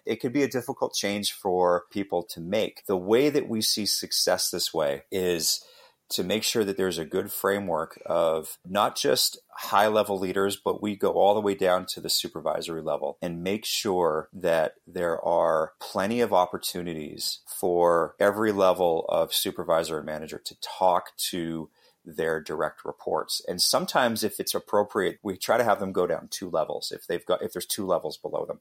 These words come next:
So set up a framework where there are many opportunities over the course, uh, it should never stop,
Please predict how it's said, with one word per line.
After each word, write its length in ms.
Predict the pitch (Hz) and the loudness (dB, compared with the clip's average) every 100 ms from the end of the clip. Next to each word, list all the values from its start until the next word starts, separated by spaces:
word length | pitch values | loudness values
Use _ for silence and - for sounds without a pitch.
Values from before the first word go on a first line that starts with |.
| _ | _
So 340 | - 104 - - | 0 2 2 0
set 280 | - 117 | 4 6
up 100 | 135 | 6
a 60 | 120 | 2
framework 500 | - 110 104 95 - | 2 2 2 0 2
where 140 | 98 | 2
there 200 | 92 92 | 4 6
are 280 | 87 85 78 | 6 6 2
many 560 | 95 98 104 107 113 113 | -4 -4 0 0 2 2
opportunities 880 | 95 - 95 - 92 87 85 80 - | 2 2 -4 -6 -6 -6 -6 -6 -4
over 240 | 95 87 87 | -4 -4 -6
the 80 | 85 | -6
course, 500 | - 92 87 - - | -2 0 0 -2 -2
uh, 100 | 85 101 | 0 2
it 80 | - | 0
should 160 | 151 | 4
never 180 | 147 101 | 4 4
stop, 460 | - - 87 78 | 4 4 4 4